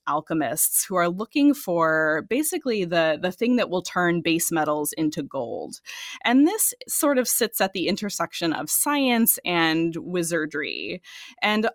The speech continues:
often these images of alchemists, um, they're shown in these kind of academic robes. And so you kind of get this eventual conflation of the idea of magic, the idea of sorcery, the idea of something which is not quite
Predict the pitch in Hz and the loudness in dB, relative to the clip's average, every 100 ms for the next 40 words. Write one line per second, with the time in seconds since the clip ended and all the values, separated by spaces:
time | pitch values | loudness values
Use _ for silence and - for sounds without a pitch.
0 | - 302 - 370 262 196 190 - 254 233 | 0 0 0 2 2 2 -4 2 4 4
1 | 180 175 156 151 - 175 - 160 147 165 | 2 0 -2 -2 0 0 0 -2 -2 -2
2 | - - - 170 165 165 185 - 226 240 | -2 -4 -2 0 0 -2 -4 0 2 4
3 | 269 165 190 175 175 180 175 - 151 180 | 4 2 0 -2 -2 -2 -2 -2 -4 -6
4 | 170 160 170 208 302 226 139 151 175 - | -6 -4 -4 -4 -4 -2 -4 -6 -6 -4
5 | 208 214 254 240 - 359 427 359 - - | -4 -2 -2 -4 -6 -8 -8 -6 -6 -4
6 | 196 - 175 175 - 180 180 185 165 - | -4 -2 -2 -2 -2 -4 -4 -6 -6 -4
7 | 180 190 - 180 139 151 160 156 156 165 | -2 -2 -2 -2 -2 -2 -4 -4 -4 -2
8 | 156 156 165 180 180 185 185 170 156 156 | -4 -4 0 0 0 -2 -4 -4 -6 -4
9 | 160 143 147 - 202 196 190 175 165 156 | -4 -6 -6 -6 -6 -6 -6 -4 -2 -2
10 | 156 170 190 311 359 370 302 - 208 185 | -2 -4 -2 -2 0 2 0 0 -4 0
11 | 170 190 - - - 170 170 165 160 - | 2 2 -2 -12 -4 0 0 0 -2 -6